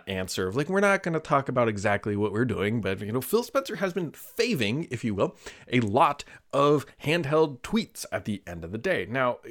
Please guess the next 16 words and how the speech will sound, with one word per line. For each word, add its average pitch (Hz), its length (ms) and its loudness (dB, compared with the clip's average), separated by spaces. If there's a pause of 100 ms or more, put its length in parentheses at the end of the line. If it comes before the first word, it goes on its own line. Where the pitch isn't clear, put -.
(140)
i-, 190 100 -10 (220)
if, 160 280 0
what's 151 300 -2
more 240 220 4
interesting 196 520 0
here, 117 140 2
like, 185 140 -4
if 214 80 -4
you 220 60 -6
put - 220 -4
this 269 160 -4
whole 247 400 4
kind 214 200 0
of 190 80 0
narrative 196 320 0
together, 180 320 -2